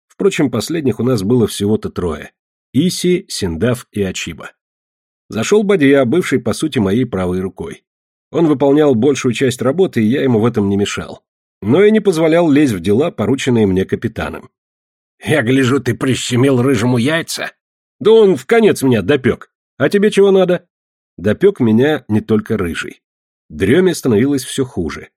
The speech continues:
А тут ещё Тайдей превратился в занозу в заднице из-за того, что я не удосужился навестить дядюшку Доя, когда мы находились по ту сторону долины. «Слушай, Мурген, тебе страшно, и это естественно.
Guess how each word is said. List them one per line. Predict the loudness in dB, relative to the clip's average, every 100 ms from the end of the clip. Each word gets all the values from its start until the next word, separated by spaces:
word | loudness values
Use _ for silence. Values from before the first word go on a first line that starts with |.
| _ _ _ _
А | -2
тут | 2 0
ещё | 0 0
Тайдей | 2 0 2 2
превратился | 2 0 0 0 -2 0 0 -2 -4
в |
занозу | -4 0 0 0
в | -2
заднице | -2 0 -2 -2 -6 -6 _ _ _
из-за | -2 0 2
того, | 0
что | 0 2
я | 4
не | 4
удосужился | 2 -2 -2 -2 0 0 0
навестить | 0 0 -2 -2 0
дядюшку | 0 0 -2 -4
Доя, | 0 0 -2 -14 _ _ _ _
когда | -4 -2 -2
мы |
находились | -2 -4 0 0 0
по | -6
ту | -4 -4
сторону | -2 -2 -2 -2
долины. | -2 -4 -4 -12 -20 _ _ _ _ _ _
«Слушай, | -10 -6 -6 -4
Мурген, | -4 -4 -2 -4 -4 -10 _ _ -8
тебе | -2 -2
страшно, | -2 -2 0 0 -2 -2
и | 0
это | 0 0
естественно. | -2 -2 -2 -2 -2 -10 -14